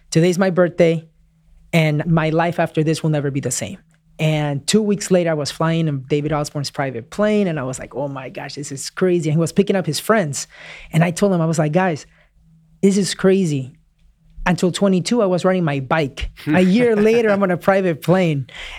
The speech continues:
Speaker 1: So I just took action on everything that those guys have taught me. I began just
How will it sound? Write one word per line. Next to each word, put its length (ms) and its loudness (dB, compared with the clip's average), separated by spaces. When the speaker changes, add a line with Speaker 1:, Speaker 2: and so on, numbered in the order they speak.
Speaker 1:
So 560 0
I 120 2
just 260 -2
took 180 0
action 300 -2
on 120 0
everything 640 0
that 120 0
those 200 -4
guys 200 -2
have 140 -6
taught 260 -2
me. 280 0
I 200 2
began 400 2
just 280 -2